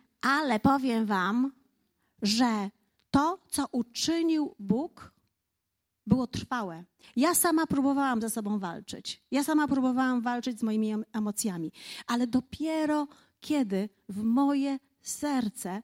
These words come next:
wkroczył Boży pokój, to dopiero mnie zmieniło. I powiem wam jedną rzecz, na którą też wierzę, że Bóg zwróci moją uwagę. Bo Pan Jezus mówi o sobie, że On jest pokojem naszym.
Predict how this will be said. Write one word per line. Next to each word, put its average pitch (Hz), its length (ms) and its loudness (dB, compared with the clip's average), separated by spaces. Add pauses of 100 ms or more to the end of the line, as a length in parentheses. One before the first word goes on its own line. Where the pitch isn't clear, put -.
(120)
wkroczył 254 760 0
Boży 214 440 -4
pokój, 190 760 -10 (500)
to 208 120 -4
dopiero 190 420 -4
mnie 185 200 -6
zmieniło. 180 440 -8 (2000)
I 277 80 0
powiem 370 320 0
wam 320 260 2 (300)
jedną 302 460 6
rzecz, 247 380 0 (100)
na 247 100 2
którą 254 340 2
też 285 280 -2
wierzę, 247 320 4
że 220 140 -2
Bóg 233 240 -2
zwróci 226 380 -2
moją 196 220 -2
uwagę. 165 460 -8 (680)
Bo 226 120 -6
Pan 330 220 0
Jezus 349 340 -4
mówi 320 260 -4
o - 80 -10
sobie, 294 360 -6
że 269 160 -6 (100)
On 311 440 0
jest 285 360 -2
pokojem 320 760 -2
naszym. 185 600 -2